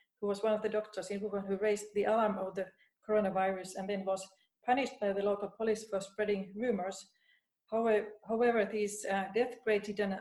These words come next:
unprecedented, uh, reaction in social media, and then the leadership had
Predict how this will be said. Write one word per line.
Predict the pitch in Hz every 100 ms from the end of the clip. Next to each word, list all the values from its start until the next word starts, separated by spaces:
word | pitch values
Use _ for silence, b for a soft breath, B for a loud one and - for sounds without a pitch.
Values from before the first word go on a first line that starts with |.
| 214
unprecedented, | 220 208 202 196 175 202 - b b b b _
uh, | 196 190 175
reaction | 185 208 - 285
in | 269
social | 254 240 233
media, | 214 226 208 196 190
and | 190
then | 208 196
the | 196
leadership | 208 202 202 -
had | 190